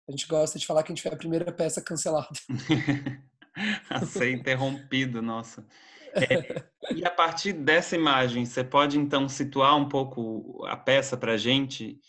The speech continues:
Speaker 2: Em que contexto ela foi criada, de que inquietações ela surge, é, da onde ela surge, né? Um pouco o que é o Grupo Mexa.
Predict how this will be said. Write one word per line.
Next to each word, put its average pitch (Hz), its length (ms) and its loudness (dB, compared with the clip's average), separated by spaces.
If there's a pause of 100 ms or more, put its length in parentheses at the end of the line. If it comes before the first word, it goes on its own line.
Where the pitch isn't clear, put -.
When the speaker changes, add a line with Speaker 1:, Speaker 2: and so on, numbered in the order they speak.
(120)
Speaker 2:
Em 117 120 -2
que 113 140 -6
contexto 127 540 0
ela 113 100 2
foi 113 240 -4
criada, 120 640 0
de 107 160 -8
que 113 240 -4
inquietações 113 680 -2
ela 104 200 -2
surge, 120 760 -6 (540)
é, 107 640 -4
da 117 200 4
onde 135 240 4
ela 120 160 4
surge, 135 520 -2
né? 127 180 0
Um 120 100 -2
pouco 127 280 -6
o 120 60 -16
que - 160 -10
é 131 60 2
o 131 80 0
Grupo 117 300 -8
Mexa. 127 500 -6